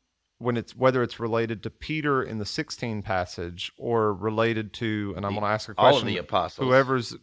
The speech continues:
Speaker 1: talking about in eighteen, it's not saying that they're gonna have whatever their just random whims are bound on people.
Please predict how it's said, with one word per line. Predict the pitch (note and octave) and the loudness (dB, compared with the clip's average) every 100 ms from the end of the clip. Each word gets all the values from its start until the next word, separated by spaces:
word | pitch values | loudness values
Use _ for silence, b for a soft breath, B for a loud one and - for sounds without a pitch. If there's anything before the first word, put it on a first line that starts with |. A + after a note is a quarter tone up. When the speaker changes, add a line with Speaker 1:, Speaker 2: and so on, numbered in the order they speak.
| - | 0
Speaker 1:
talking | C3 B2 B2+ | 2 2 0
about | A2+ A2+ A2 | 2 4 4
in | F#2+ | 0
eighteen, | G#2 A2 - D3+ D#3+ B2 G#2+ A2 b b b b _ | -2 -4 -4 -2 0 0 -2 -8 b b b b _
it's | A2+ - | -8 -4
not | C3+ C#3 - | 0 0 2
saying | D#3 C#3+ C3+ | 2 2 0
that | A2+ | -2
they're | B2+ B2+ | 0 0
gonna | B2+ A#2 | 0 -2
have | A2+ A2+ A2 G#2 F#2 - _ _ _ _ _ _ - | -2 -2 0 -2 -4 -16 _ _ _ _ _ _ -18
whatever | G#2 A#2 B2 A2 A#2 | -2 2 2 2 0
their | A2+ | -2
just | A2 G#2 - | -2 -6 -6
random | G#2+ A2 A2+ G2+ G#2 | -4 -2 -2 -2 0
whims | C3 D#3 C#3+ G#2+ | 0 2 0 2
are | G2+ F2+ F#2 | 4 4 2
bound | F2 A2 B2 B2 | 0 2 2 0
on | G2+ F#2 | -2 -2
people. | E2+ G#2 F2+ D#2+ D#2 | -4 -6 -6 -6 -8